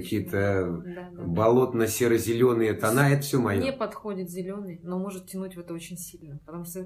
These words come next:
Speaker 2: зелени много в карте.
Speaker 1: Да?
Speaker 2: Да.
Speaker 1: Красный иногда бывает люблю. Вот прям как наряжусь в
Speaker 2: Ну,
Speaker 1: красный
Speaker 2: красный вам
Speaker 1: свитер.
Speaker 2: полезен очень.
Speaker 1: Надеваю красный
Speaker 2: Полезен.
Speaker 1: свитер и хожу. Прям.
Speaker 2: Полезен.
Speaker 1: И вот, ну, что ты как пожарный в
Speaker 2: Ну,
Speaker 1: красном
Speaker 2: полезно.
Speaker 1: свитере. Говорит: «Да, я пожарный, мне
Speaker 2: Да.
Speaker 1: нравится красный свитер».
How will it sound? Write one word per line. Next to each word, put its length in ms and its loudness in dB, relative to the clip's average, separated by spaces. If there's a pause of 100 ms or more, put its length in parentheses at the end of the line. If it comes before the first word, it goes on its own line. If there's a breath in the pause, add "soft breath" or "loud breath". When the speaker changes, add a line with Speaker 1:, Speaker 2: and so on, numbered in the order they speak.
Speaker 2:
зелени 360 -8
много 360 -14
в 40 -20
карте. 380 -10 (480)
Speaker 1:
Да? 500 -2
Speaker 2:
Да. 100 -20 (1700)
Speaker 1:
Красный 500 6
иногда 340 6
бывает 420 4
люблю. 400 4
Вот 220 2
прям 260 6
как 200 2
наряжусь 440 6
в 40 -8
Speaker 2:
Ну, 40 -18
Speaker 1:
красный 320 2
Speaker 2:
красный 260 2
вам 100 4
Speaker 1:
свитер. 160 0
Speaker 2:
полезен 320 -4
очень. 240 -16 (100)
Speaker 1:
Надеваю 640 8
красный 340 4
Speaker 2:
Полезен. 240 2
Speaker 1:
свитер 120 4
и 40 2
хожу. 440 2
Прям. 400 0
Speaker 2:
Полезен. 400 -2
Speaker 1:
И 40 6
вот, 300 2
ну, 320 4
что 220 0
ты 120 4
как 240 2
пожарный 560 8
в 40 2
Speaker 2:
Ну, 60 -2
Speaker 1:
красном 320 6
Speaker 2:
полезно. 140 4
Speaker 1:
свитере. 120 4
Говорит: 180 4
«Да, 200 12
я 240 10
пожарный, 560 8
мне 140 0
Speaker 2:
Да. 80 2
Speaker 1:
нравится 260 0
красный 280 -2
свитер». 360 -6